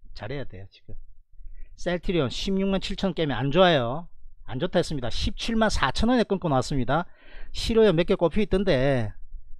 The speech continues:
주로 셀트리온 던져 이러면 좀 싫어요 꼽힙니다. 여러분들 객관적으로 판단해 주십시오. 의견이 틀린 게 많습니까?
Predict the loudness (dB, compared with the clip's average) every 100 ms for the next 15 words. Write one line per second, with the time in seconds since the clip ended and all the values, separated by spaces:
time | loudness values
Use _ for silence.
0 | -12 _ -12 -4 2 2 4 2 2 2
1 | 2 2 2 0 -2 -4 -4 -2 -2 -4
2 | -4 -4 -4 -6 -8 -8 -12 -18 -14 -8
3 | 0 0 0 -2 -2 -4 0 0 2 -2
4 | 0 -4 -4 -4 -4 -6 -10 -10 -8 -6
5 | -4 -4 -2 0 2 2 0 -2 -4 -8
6 | -10 -8 -4 -4 -2 -2 -2 -4 -6 -8
7 | -6 -4 -4